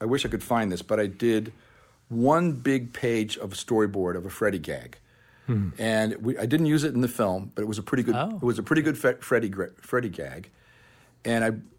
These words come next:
Speaker 1: put my whole heart in my cartooning storyboarding into
Speaker 2: Right.
Speaker 1: it. And, uh, they were, it was a tipping point for them on making three because they were, had a mixed experience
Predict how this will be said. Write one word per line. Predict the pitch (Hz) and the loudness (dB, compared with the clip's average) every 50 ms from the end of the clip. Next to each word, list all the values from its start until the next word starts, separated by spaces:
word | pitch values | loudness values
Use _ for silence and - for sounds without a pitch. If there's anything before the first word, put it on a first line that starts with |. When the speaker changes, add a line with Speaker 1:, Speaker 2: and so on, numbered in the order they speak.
| _ _ _ _ _ - - - - | _ _ _ _ _ -20 -20 -8 -4
Speaker 1:
put | - 160 - | -2 0 0
my | 123 123 | 0 0
whole | 110 - 139 139 135 | 6 8 10 10 10
heart | - - 131 123 123 - 113 | 8 6 4 4 4 2 0
in | 110 110 | -2 -2
my | 107 101 101 | -2 -2 -4
cartooning | - - 104 101 - - 147 143 135 123 113 104 101 95 90 95 - - - | -4 -6 -6 -6 -4 -2 0 2 4 4 4 4 2 0 -2 -6 -10 -16 -18
storyboarding | - - - 139 135 123 110 101 92 87 82 85 90 - | -6 2 4 4 6 6 4 2 2 2 0 -2 -4 -6
into | 110 98 98 | -6 -6 -4
Speaker 2:
Right. | 95 90 87 | -4 -4 -4
Speaker 1:
it. | 101 123 127 - - - - - - - - - - _ _ _ - - | -6 -6 -8 -10 -14 -20 -20 -20 -20 -20 -20 -20 -20 _ _ _ -4 -2
And, | 113 120 120 120 120 120 123 117 | 0 2 4 4 4 4 4 6
uh, | 127 120 120 120 117 120 - | 6 8 8 8 6 6 2
they | 131 110 104 113 131 135 147 | -2 -4 2 4 6 6 6
were, | 139 139 139 135 135 123 110 - - _ _ - - | 6 6 6 6 4 4 0 -8 -16 _ _ -12 -8
it | - 120 | -4 -2
was | 131 131 | 0 0
a | 143 | 0
tipping | 135 - 190 185 165 151 135 | 4 4 4 6 6 4 2
point | 135 - 131 117 110 | 2 2 0 0 0
for | - 120 113 | 0 -2 0
them | 104 113 107 107 | 2 2 2 2
on | 104 101 101 | 2 2 0
making | 101 101 95 - 101 101 | 0 -2 -4 -4 -6 -6
three | - - - 107 95 92 87 | -6 -6 -6 -4 -2 -2 -2
because | 82 98 - - 110 98 95 | -4 -4 -6 -4 -4 -2 0
they | 107 101 | 0 0
were, | 98 101 | 2 2
had | 110 104 | 0 0
a | 101 | 2
mixed | 104 107 117 113 - - 113 | 2 2 0 0 -2 -6 -8
experience | 98 - - - - 107 104 101 98 95 95 92 90 - | -8 -8 -10 -10 -8 -6 -4 -2 -2 -2 -4 -4 -6 -10